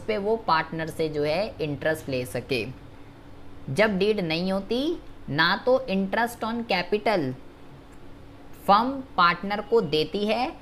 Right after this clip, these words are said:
और ना ही interest on capital, interest on drawing partner से लेती है, ना देगी ना लेगी। क्या नहीं देगी और क्या नहीं लेगी? Interest on capital firm देती है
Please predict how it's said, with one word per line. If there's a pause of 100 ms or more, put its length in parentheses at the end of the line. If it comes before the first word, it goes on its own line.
(320)
और
ना
ही (120)
interest
on (120)
capital,
interest
on
drawing (320)
partner
से
लेती
है, (360)
ना
देगी (260)
ना
लेगी। (520)
क्या
नहीं
देगी
और
क्या
नहीं
लेगी? (380)
Interest
on (120)
capital (440)
firm
देती
है